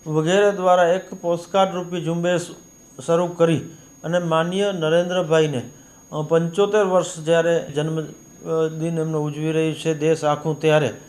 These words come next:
એમાં કચ્છ જિલ્લો પણ સામેલ છે, કચ્છ જિલ્લાનું સહકારી માળખું પણ સામેલ છે અને કચ્છ જિલ્લા મધ્ય સહકારી બેંક દ્વારા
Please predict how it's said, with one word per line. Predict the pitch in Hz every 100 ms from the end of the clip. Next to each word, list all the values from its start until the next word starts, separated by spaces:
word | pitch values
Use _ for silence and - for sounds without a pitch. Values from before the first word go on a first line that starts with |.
| - -
એમાં | 147 156 131 - - - -
કચ્છ | 143 147
જિલ્લો | 135 147 160
પણ | 156 165
સામેલ | 156 147 160 170 160
છે, | 165 170
કચ્છ | - - 139 139
જિલ્લાનું | 131 147 156 151 -
સહકારી | 143 143 147 156 151
માળખું | 147 151 151 165
પણ | 165 165
સામેલ | 160 165 170 160
છે | 180
અને | 175 151
કચ્છ | 175 180 160
જિલ્લા | 156 160
મધ્ય | 151 147 143 151
સહકારી | - 147 147 147 147
બેંક | 147 151 147
દ્વારા | 151 156